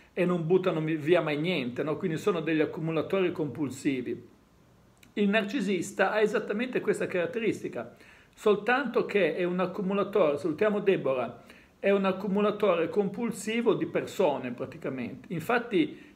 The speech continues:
il narcisista non chiude mai le relazioni, non chiude quasi mai definitivamente le relazioni.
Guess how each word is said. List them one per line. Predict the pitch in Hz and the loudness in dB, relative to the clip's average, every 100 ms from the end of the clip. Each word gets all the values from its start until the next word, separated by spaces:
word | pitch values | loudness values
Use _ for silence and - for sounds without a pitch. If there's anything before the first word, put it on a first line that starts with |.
| - | -2
il | 185 | 2
narcisista | 185 180 180 160 233 - 170 | 2 2 0 0 0 0 -2
non | 156 | -2
chiude | 156 220 160 | -2 -2 0
mai | 156 160 143 | 2 2 2
le | 139 | 2
relazioni, | 139 139 135 - 156 127 135 139 | 2 -2 -2 0 2 2 -2 -6
non | 170 185 | -4 -4
chiude | 180 247 180 | -4 -2 -2
quasi | 156 190 160 | 0 0 0
mai | 185 180 | 0 0
definitivamente | - - 139 151 135 151 147 147 | -2 -6 -8 -4 -2 -2 -4 -4
le | 139 | -2
relazioni. | 139 139 - 139 123 139 | -2 -4 -2 -2 -2 -6